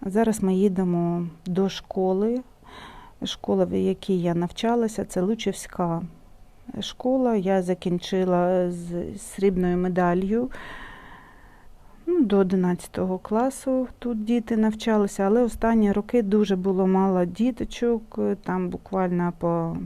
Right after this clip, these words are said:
п'ять, е, діточок в одному класі, дуже мало дітей вже було.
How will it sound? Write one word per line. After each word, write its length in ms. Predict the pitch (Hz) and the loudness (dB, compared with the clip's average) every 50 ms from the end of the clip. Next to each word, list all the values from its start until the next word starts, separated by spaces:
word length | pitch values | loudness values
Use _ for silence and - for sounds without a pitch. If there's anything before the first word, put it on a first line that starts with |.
| - - - - - - - - | -10 -12 -14 -16 -20 -20 -20 -10
п'ять, 500 | - 185 202 233 247 247 240 233 - - | -2 2 2 4 4 4 2 0 0 0
е, 680 | 214 220 214 214 208 208 208 202 190 196 196 208 214 208 - - - - - - - - - | 2 4 6 6 6 4 4 2 2 0 0 0 -2 -4 -6 -10 -14 -16 -16 -18 -12 -6 0
діточок 540 | 190 214 214 214 196 - - 196 185 - - | 0 2 2 0 -4 -2 0 0 0 0 0
в 60 | 185 | 0
одному 420 | 190 180 196 190 190 190 185 180 | 0 2 2 4 4 4 2 0
класі, 680 | 165 - 185 180 175 175 180 - - - 190 175 175 180 | 0 0 0 2 2 2 0 -2 -4 -6 -4 -4 -4 -4
дуже 520 | 190 190 196 196 185 196 196 196 185 190 185 | -6 -8 -8 -8 -6 -4 -4 -4 -2 -2 0
мало 340 | 180 180 175 170 165 180 | 0 0 0 0 0 -2
дітей 400 | 175 165 190 180 - 170 175 175 | -2 -4 -6 -6 -2 -2 -2 -2
вже 200 | 175 185 180 180 | -2 -4 -6 -6
було. 380 | 185 180 190 180 175 175 185 | -6 -6 -6 -6 -4 -6 -6